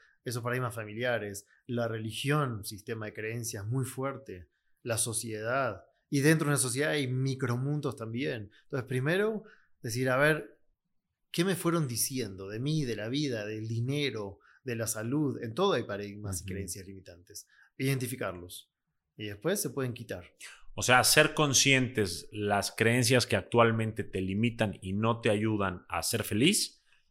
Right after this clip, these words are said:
Speaker 1: Ese es el primer paso.
Speaker 2: Primer paso,
Speaker 1: Sí,
Speaker 2: y,
Speaker 1: sí.
Speaker 2: y empezar a romperlas y actuar según lo, tus propios estándares,
Speaker 1: Sí.
Speaker 2: tiempos y,
Speaker 1: Y tu sentimiento
Speaker 2: y
Speaker 1: también.
Speaker 2: sentimientos.
Speaker 1: Sí.
Speaker 2: Ese es, es,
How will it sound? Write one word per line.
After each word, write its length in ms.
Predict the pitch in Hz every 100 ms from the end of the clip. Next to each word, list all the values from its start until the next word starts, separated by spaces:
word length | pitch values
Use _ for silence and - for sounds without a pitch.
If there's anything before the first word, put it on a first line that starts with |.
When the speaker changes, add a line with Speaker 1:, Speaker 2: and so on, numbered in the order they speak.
| _ -
Speaker 1:
Ese 160 | 143
es 60 | 170
el 60 | 131
primer 280 | 127 135
paso. 240 | 143 135 95
Speaker 2:
Primer 320 | 104 110 113
paso, 280 | 139 156 185 165 - - -
Speaker 1:
Sí, 120 | -
Speaker 2:
y, 20 | 113
Speaker 1:
sí. 180 | 117 117
Speaker 2:
y 100 | 107
empezar 280 | 101 123
a 60 | 139
romperlas 520 | 131 131 151 147 139
y 180 | 113 110
actuar 380 | 101 - 120 123
según 300 | 123 113 131
lo, 320 | 127 - - -
tus 120 | 113
propios 300 | 120 120 120
estándares, 580 | 107 113 110 110 107 -
Speaker 1:
Sí. 80 | 147
Speaker 2:
tiempos 640 | 107 107 104 104 98 - -
y, 280 | 92 87
Speaker 1:
Y 40 | -
tu 120 | 117
sentimiento 580 | 117 113 117 185 208 107
Speaker 2:
y 60 |
Speaker 1:
también. 240 | - 90 80
Speaker 2:
sentimientos. 580 | 87 104 143 110 - -
Speaker 1:
Sí. 380 | - 135 151 - _ _
Speaker 2:
Ese 200 | - 107
es, 80 | 143
es, 240 | 139 143